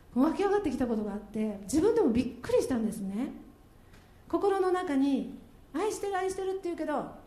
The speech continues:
なんでこれは、これは、これはというものがあったんですね。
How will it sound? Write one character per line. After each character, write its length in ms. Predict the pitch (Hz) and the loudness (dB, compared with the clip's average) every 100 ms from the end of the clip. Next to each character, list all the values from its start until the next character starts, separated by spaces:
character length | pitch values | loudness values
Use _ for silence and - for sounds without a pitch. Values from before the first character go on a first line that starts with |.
| - - - - - - | -20 -20 -20 -20 -16 -6
な 140 | 294 | -4
ん 120 | 453 | -4
で 80 | 440 427 392 - - | -4 -4 -6 -12 -10
こ 120 | - | -6
れ 120 | 381 | -4
は、 260 | 392 359 - - - | -4 -6 -8 -18 -18
こ 100 | - | -12
れ 80 | 349 | -10
は、 200 | 359 330 - | -10 -12 -14
こ 140 | - | -10
れ 60 | 311 | -8
は 180 | 320 339 330 | -6 -8 -8
と 60 | 262 | -6
い 60 | 240 | -4
う 40 | |
も 100 | 233 | -2
の 80 | 226 | -4
が 80 | - - | -8 -10
あ 60 | 214 | -12
っ 40 | - | -10
た 80 | 196 | -12
ん 100 | 185 | -12
で 80 | 175 | -12
す 80 | |
ね。 220 | 175 202 | -10 -10